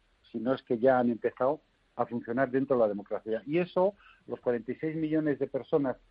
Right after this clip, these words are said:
de España, con la cultura que tenemos, que no es, no es brutal, porque con la educación, eh, es, es bastante pobre,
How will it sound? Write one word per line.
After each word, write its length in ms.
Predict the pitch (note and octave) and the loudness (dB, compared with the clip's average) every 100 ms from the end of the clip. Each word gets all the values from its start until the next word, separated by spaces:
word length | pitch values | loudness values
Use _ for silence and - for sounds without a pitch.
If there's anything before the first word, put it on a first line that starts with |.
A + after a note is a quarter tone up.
| - _ - | -20 _ -14
de 180 | A#2+ B2+ | -2 -2
España, 500 | - E3+ E3 B2 A2 _ | 2 2 4 2 -2 _
con 200 | B2 A#2+ | 0 2
la 120 | A#2 | 0
cultura 460 | - A#2+ D3 D3+ D3+ | -2 -6 -4 0 0
que 120 | D3 | 0
tenemos, 560 | C#3 D3+ D#3+ C3 - - _ _ _ _ | 0 2 2 2 -2 -20 _ _ _ _
que 80 | C3+ | -2
no 160 | C#3 F3 | 2 2
es, 80 | D#3 D#3+ - | 0 -8 0
no 120 | D#3+ | 0
es 60 | C#3+ | 0
brutal, 380 | D3 C#3+ G3+ | 0 4 4
porque 240 | B2+ A2+ A#2 | 4 -4 -4
con 140 | A#2+ A#2 | 0 2
la 80 | |
educación, 720 | A#2 A2+ A#2 - D#3 E3+ D#3+ - - | 2 0 -4 2 2 2 -4 -14 -12
eh, 680 | B2 B2 A#2 A2 G#2+ G#2 G#2 | -4 -2 0 -2 -6 -8 -6
es, 340 | B2+ - - B2+ | -6 -8 -10 -8
es 80 | |
bastante 380 | A#2+ B2 C#3 C3+ | -6 -6 -4 -2
pobre, 400 | B2 D3 D3 F3 | 4 4 4 -2